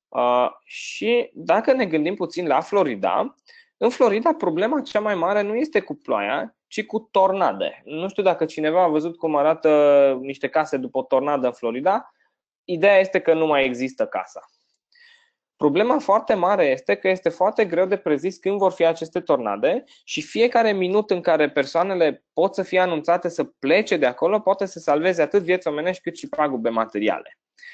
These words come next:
Și atunci problema e în felul următor. Dacă eu am un senzor la geam care măsoară viteza vântului și presiunea atmosferică, eu nu pot să-mi dau seama dacă vine o tornadă, pentru că dispozitivul meu de procesare locală nu are destule informații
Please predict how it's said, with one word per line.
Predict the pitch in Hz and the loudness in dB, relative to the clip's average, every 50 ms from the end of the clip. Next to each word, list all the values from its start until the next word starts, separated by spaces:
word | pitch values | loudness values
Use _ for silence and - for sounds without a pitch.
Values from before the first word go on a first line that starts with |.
| - - - _ _ _ | -20 -20 -20 _ _ _
Și | - - | -4 -4
atunci | 139 131 - 214 240 269 | -4 0 0 -2 0 2
problema | 294 240 233 190 170 165 196 208 | 0 0 0 0 -2 0 0 0
e | |
în | 202 190 | 0 2
felul | - 185 180 | 2 2 2
următor. | 165 147 135 - - 95 - - _ _ - - _ _ | 2 2 -2 -2 -4 -6 -6 -8 _ _ -20 -20 _ _
Dacă | - 117 - - 147 | -6 -4 0 0 2
eu | 165 | 2
am | 214 | 2
un | 226 202 | 2 0
senzor | - - 185 202 202 208 208 180 | 2 2 2 2 4 4 2 2
la | 170 160 131 | 4 2 2
geam | 117 110 107 - - 135 180 - - _ _ _ _ _ _ _ _ _ _ _ _ _ _ _ _ | 0 0 -2 -6 -6 -6 -10 -12 -14 _ _ _ _ _ _ _ _ _ _ _ _ _ _ _ _
care | - - 151 151 | -2 0 0 0
măsoară | 147 147 143 151 151 151 | 0 0 0 2 2 2
viteza | 156 143 - 160 156 151 151 139 | 2 0 0 0 2 2 2 2
vântului | 127 139 143 143 147 147 143 131 | 2 -2 -4 -2 -2 -2 -2 -2
și | - 135 - | -4 -6 -6
presiunea | - 123 120 - 143 143 139 | -4 -4 -4 -2 -2 -4 -2
atmosferică, | 139 127 110 - - 107 113 123 139 - 214 220 220 - _ _ _ _ _ _ _ _ _ - - - - _ - - - _ | -2 -4 -8 -6 -6 -6 -6 -4 -2 0 0 0 0 -2 _ _ _ _ _ _ _ _ _ -20 -20 -20 -20 _ -20 -20 -20 _
eu | - 170 156 170 180 175 | -6 0 2 4 4 4
nu | 170 175 | 2 2
pot | 175 165 147 - | 2 0 0 0
să-mi | - 120 | 0 -2
dau | 113 113 113 | 0 0 0
seama | - - 117 110 | 0 -2 -4 -2
dacă | 104 104 107 - 110 | -2 -4 -4 -4 -6
vine | 110 113 110 | -4 -4 -4
o | 107 | -4
tornadă, | - - 107 107 110 107 98 95 104 | -2 -2 -2 -2 -2 -4 -4 -4 -6
pentru | 101 - 123 120 113 120 | -6 -6 -6 -6 -8 -6
că | - 123 117 | -2 -2 -2
dispozitivul | 113 113 - - 120 117 - 165 180 170 | -2 -4 -6 -4 -4 -4 0 0 0 2
meu | 165 170 | 2 2
de | 165 147 | 2 0
procesare | 127 - 127 - - - - 151 151 147 | 0 -2 -6 -10 -10 -6 -2 0 0 0
locală | 127 110 104 - - 165 180 185 185 185 - - - _ _ _ | 0 -2 -2 -2 -2 -2 0 0 0 -2 -4 -8 -20 _ _ _
nu | - 123 139 175 | -8 -4 0 2
are | 208 214 196 180 | 2 4 4 2
destule | 165 160 165 - 165 170 170 160 | 2 0 -2 -2 -2 0 0 0
informații | 151 - - 123 113 110 110 107 117 139 - - - 220 226 226 - | 0 -2 -2 -4 -4 -2 -2 -2 -2 -2 -4 -6 -6 -6 -6 -6 -10